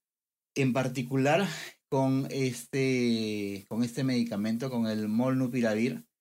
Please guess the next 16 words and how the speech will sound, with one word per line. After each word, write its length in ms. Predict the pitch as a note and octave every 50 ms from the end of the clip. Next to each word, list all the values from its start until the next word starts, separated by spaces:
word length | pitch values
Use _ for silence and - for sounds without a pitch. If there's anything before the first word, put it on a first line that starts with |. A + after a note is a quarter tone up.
| _ _ _ _ _ _ _ -
es 440 | D3+ D#3+ F3 F3 D#3+ - - - _ -
que, 760 | - D#3 D#3 D3+ D3+ D3+ D3+ D#3+ - - C#3+ - C3 B2+ A#2+ A#2
em, 540 | A2+ A2+ G#2+ G#2+ G#2+ G#2 G#2 G2+ G2+ - - - - _ _ _ _ _ _ _ _ _ _ _ _ _ _ _ _ _ _ _ _ _ _ -
recibió 920 | C3+ C#3+ D3 C#3 C#3 - C#3 C3+ D3+ E3+ F3+ G3 G3 G3 G3+ F#3+ - - -
este 1080 | - D#3+ D3+ C#3 C#3+ - - E3 D#3 D#3 D#3 D3+ D3+ D3+ D3+ D3 D3 C#3+ C#3+ C3+ B2 A#2 A#2 - -
registro 640 | - B2 C3 A#2+ - F3 D3+ - - D#3 D#3 C#3+
sanitario, 960 | C#3+ - C#3+ C#3 B2 A#2 A#2 - C#3+ C#3 C#3 C3+ C3+ C#3 C3+ C3+ C#3+ C#3+ C#3+ _ _ _ _ _ _ _ _ _ _ _ -
eh, 220 | - A2+ A2+ A2 G2
tiene 220 | - C#3+ C#3+ C#3+
un 80 | C3+ C3
nombre 260 | C3+ C3+ C3 C3 C3+
especial 480 | - - - A2+ - - D3 C3 A#2+
que 80 | - C3+
es 160 | A#2 - -
el, 340 | D3 - A#2+ B2+ A#2+ A#2+ A#2
em, 540 | A#2 A2 A#2 A2+ A2+ A2+ A2 A2 G#2 G#2